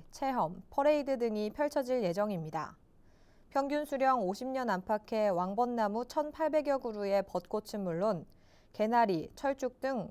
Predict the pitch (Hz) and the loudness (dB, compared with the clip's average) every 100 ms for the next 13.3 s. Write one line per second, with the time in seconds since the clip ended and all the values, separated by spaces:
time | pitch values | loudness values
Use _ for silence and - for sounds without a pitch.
0 | - 208 214 226 302 294 202 160 - 294 | -2 4 4 4 0 2 0 -2 -4 -2
1 | 302 311 302 285 247 240 233 - 185 - | 2 2 2 -2 0 0 0 -2 -6 -6
2 | 180 - 208 190 202 294 - 302 277 269 | -8 -4 -2 -2 -4 -10 -8 -4 -2 -2
3 | 220 226 196 160 202 190 170 170 - - | -4 0 0 0 0 -2 -2 -4 -6 -16
4 | - - _ _ 208 240 285 277 262 285 | -20 -20 _ _ -4 4 4 4 0 0
5 | 277 - 262 254 190 208 226 226 190 196 | -2 2 2 2 0 0 -2 -2 -4 -2
6 | 247 190 - 285 294 285 277 247 233 - | -2 -4 -2 -4 -2 0 0 0 -4 -4
7 | 233 226 233 311 302 294 262 233 202 208 | -4 -4 -4 -6 -4 -2 0 2 0 0
8 | 233 - 190 185 139 - _ - - _ | -4 -4 -4 -4 -6 -14 _ -20 -20 _
9 | 214 - 277 269 247 247 247 254 320 311 | -8 -4 2 2 4 2 4 2 2 2
10 | 311 294 240 190 175 156 - - - - | 2 0 -2 0 -4 -6 -12 -20 -20 -20
11 | - 214 220 226 247 - 180 226 269 262 | -10 -2 0 2 2 0 -4 0 0 0
12 | 208 220 214 165 202 226 226 208 185 160 | 0 0 2 0 0 0 0 -2 -6 -6
13 | 151 131 | -6 -8